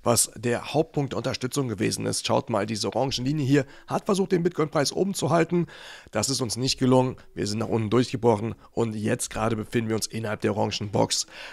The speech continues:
Aber warum sehen wir denn überhaupt diesen Pullback für Bitcoin? Waren die Daten, die gestern veröffentlicht wurden, so schlecht?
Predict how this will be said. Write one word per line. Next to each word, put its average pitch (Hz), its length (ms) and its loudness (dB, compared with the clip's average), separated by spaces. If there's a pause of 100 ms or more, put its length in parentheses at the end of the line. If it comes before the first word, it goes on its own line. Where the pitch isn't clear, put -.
Aber 127 480 6
warum 175 320 2
sehen 139 260 2
wir 170 80 4
denn 131 140 2
überhaupt 101 240 -2
diesen 110 220 -4
Pullback 110 280 2
für 117 120 -4
Bitcoin? 104 560 0 (180)
Waren 160 300 4
die 156 120 0
Daten, 156 300 -2
die 156 60 -2
gestern 147 240 2
veröffentlicht 143 480 0
wurden, 135 180 2
so 135 160 2
schlecht? - 500 -2